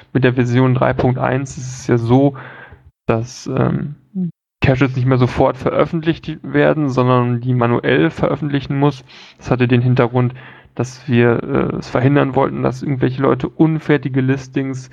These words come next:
ähm, hochladen. Allerdings ist, konnte man da beobachten, dass teilweise nicht mehr so viele Caches, äh, veröffentlicht werden, weil es vielleicht Leute vergessen. Aus dem Grund gibt's jetzt oben im Listing, wenn der Cache noch nicht veröffentlicht ist, der eigene versteckte,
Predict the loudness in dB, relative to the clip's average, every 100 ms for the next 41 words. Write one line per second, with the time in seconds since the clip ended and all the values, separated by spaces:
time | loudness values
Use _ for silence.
0 | -20 _ -8 -6 -8 -14 -2 0 0 2
1 | 2 2 0 -4 -10 -16 -18 _ _ _
2 | _ _ _ _ _ _ _ _ _ -4
3 | 0 0 0 -2 -2 -8 -16 -16 -20 _
4 | _ _ _ -2 0 0 0 2 2 0
5 | 0 0 -4 -4 -4 -4 -2 -2 0 0
6 | -2 0 -2 -4 -2 -2 -2 -2 -2 -2
7 | -4 -6 -6 -2 0 0 0 0 0 2
8 | 2 2 -2 -4 -4 -4 -4 -2 -2 0
9 | 0 0 -2 -4 -10 -12 -20 -20 -8 -8
10 | 2 2 2 -4 -6 -6 -10 -6 -8 -6
11 | -4 -2 0 0 -2 0 0 0 -2 -2
12 | -2 0 0 0 -4 -8 -2 0 0 0
13 | 0 0 -4 -4 -4 -4 -6 -2 -2 -2
14 | -2 -2 0 0 0 0 -4 -2 -4 -4
15 | -2